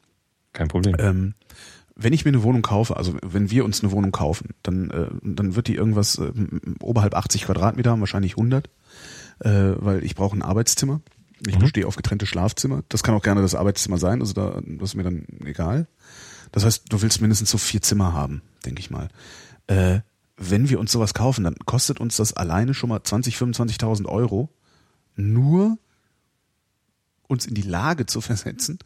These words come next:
Speaker 2: Schulden abzubezahlen <laughs> danach. Was ja auch schon irgendwie, soll ich das, soll man das machen? Was würdest du raten?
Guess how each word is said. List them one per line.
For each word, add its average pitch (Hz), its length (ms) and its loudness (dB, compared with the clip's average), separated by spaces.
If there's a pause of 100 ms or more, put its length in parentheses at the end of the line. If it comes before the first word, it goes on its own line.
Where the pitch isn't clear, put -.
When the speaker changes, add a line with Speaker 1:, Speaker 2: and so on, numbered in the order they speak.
(260)
Speaker 2:
Schulden 139 340 2
abzubezahlen - 720 -2
<laughs> - 0 -
danach. 117 600 0 (400)
Was - 260 2
ja - 140 -2
auch 147 120 0
schon - 220 2
irgendwie, 120 240 -4 (340)
soll - 160 2
ich - 80 2
das, 127 160 0
soll - 180 -4
man 113 100 0
das 107 140 0
machen? 98 400 -6 (600)
Was - 220 -4
würdest 151 400 0
du 135 60 2
raten? 131 420 -2